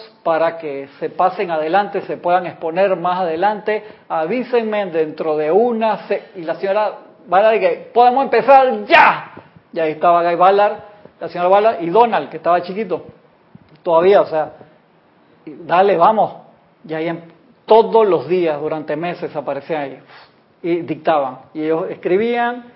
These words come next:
traducían y después lo publicaban. Eso se dio por la pureza del canal. Entonces, no nos podemos estresar, Gloria, y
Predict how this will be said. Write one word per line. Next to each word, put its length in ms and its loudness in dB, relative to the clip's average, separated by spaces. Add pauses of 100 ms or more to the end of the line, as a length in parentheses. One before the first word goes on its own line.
(180)
traducían 760 -4
y 60 -12
después 320 -4
lo 100 -4
publicaban. 640 -6
Eso 200 -8
se 200 -6
dio 280 -4 (360)
por 140 0
la 160 2
pureza 420 0
del 180 0
canal. 320 -4
Entonces, 440 -4 (520)
no 140 -8
nos 140 -2
podemos 420 2
estresar, 680 0 (300)
Gloria, 560 0
y 360 -8